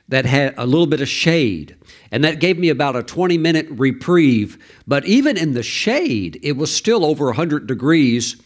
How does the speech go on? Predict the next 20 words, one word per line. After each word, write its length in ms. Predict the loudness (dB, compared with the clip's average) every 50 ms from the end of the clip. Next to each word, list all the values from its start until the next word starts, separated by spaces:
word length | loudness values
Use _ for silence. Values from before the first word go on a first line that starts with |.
| _ _ -20 -20 -14 -6
And 80 | -2 0
my 120 | 0 0
body 320 | 0 0 0 0 0 0 0
was 220 | 0 -2 -2 -2
already 540 | 0 0 0 0 0 0 2 2 0 0 0
in 160 | -2 -4 -4
critical 560 | -2 -2 0 0 0 -2 0 -2 -2 -2 -4 -8 -20 _ _ -6
condition. 420 | -4 0 0 0 0 0 0 0
I'd 160 | -2 -2 0
completely 440 | 0 -2 2 2 2 0 2 -2 -4
stopped 340 | -4 -2 -4 -4 -4 -4 -6
sweating. 500 | -8 -2 0 0 0 0 0 -2 -4 -10 -12
I 60 | -6
couldn't 200 | -6 -4 -2 0
even 180 | -2 0 0
sweat 260 | -4 -2 0 0 2 2
anymore. 540 | 2 2 2 2 2 0 0 -2 -4 -8 -14 _ _ _ _ _ -20 -20 -20 -20 -16 -8 -2
By 120 | -2 0 0
the 100 | 2 2
way, 380 | 2 2 2 2 0 -2 -6